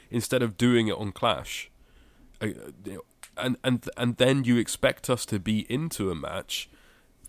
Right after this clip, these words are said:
um, that has had no build-up whatsoever, where the Freebirds have just come in. You've currently got new champions that have been champions for about seven days,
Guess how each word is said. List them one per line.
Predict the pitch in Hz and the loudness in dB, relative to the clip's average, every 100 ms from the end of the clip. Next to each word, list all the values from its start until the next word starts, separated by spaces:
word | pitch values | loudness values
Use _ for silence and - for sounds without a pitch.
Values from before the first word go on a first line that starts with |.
| - | -8
um, | 110 107 104 104 87 - _ _ - - - - - | -2 0 0 -2 -6 -10 _ _ -20 -20 -20 -20 0
that | 117 127 | 2 2
has | 110 - | 0 -2
had | 117 110 | -2 -2
no | 107 113 123 | 2 4 4
build-up | 120 117 110 80 | 2 0 2 0
whatsoever, | 101 107 - 101 101 104 78 78 - _ - _ - | 0 -2 -2 0 2 0 -2 -8 -10 _ -20 _ 2
where | 104 | 2
the | 104 | 2
Freebirds | - 131 123 107 98 | 0 2 4 4 2
have | 95 | 0
just | - 107 - | -6 -6 0
come | 101 101 | 0 2
in. | 98 87 | -2 -4
You've | 92 - | -8 -4
currently | - 143 104 104 | 4 6 6 0
got | 107 87 | -2 0
new | 104 120 | 2 2
champions | - 107 107 - 78 80 | 2 0 0 -4 -10 -8
that | - | -8
have | 82 | -4
been | 98 95 | -4 -2
champions | 101 98 101 90 | -4 -4 -6 -8
for | 90 | -6
about | 87 | -6
seven | - - 98 92 | -4 -2 -2 -2
days, | 87 101 80 85 | -2 -2 -2 -12